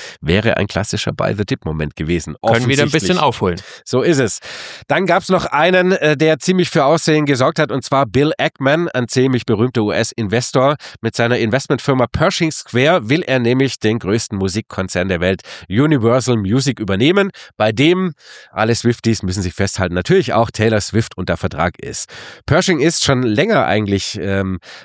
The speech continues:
Speaker 1: bei Universal beteiligt und Ackman saß selber auch schon im Aufsichtsrat, ist dann wieder raus, hat auch die, die Beteiligung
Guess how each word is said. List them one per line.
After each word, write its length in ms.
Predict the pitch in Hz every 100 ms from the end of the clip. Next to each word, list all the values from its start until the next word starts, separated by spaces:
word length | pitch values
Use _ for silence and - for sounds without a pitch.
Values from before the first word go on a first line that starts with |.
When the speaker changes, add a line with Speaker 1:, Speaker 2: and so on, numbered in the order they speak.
| -
Speaker 1:
bei 300 | 113 123 123
Universal 760 | - 107 120 110 107 127 - 117
beteiligt 680 | - 104 - 104 139 180 -
und 100 | 104
Ackman 280 | - 113 110
saß 180 | 104 104
selber 240 | 117 120
auch 140 | 104 -
schon 160 | 110
im 100 | 98
Aufsichtsrat, 640 | - 156 - 165 - 139 -
ist 160 | -
dann 100 | 107
wieder 140 | 98 92
raus, 280 | 127 160
hat 140 | 135 -
auch 140 | 101
die, 200 | - 95 - - - - -
die 80 | 92
Beteiligung 560 | 92 - 143 123 107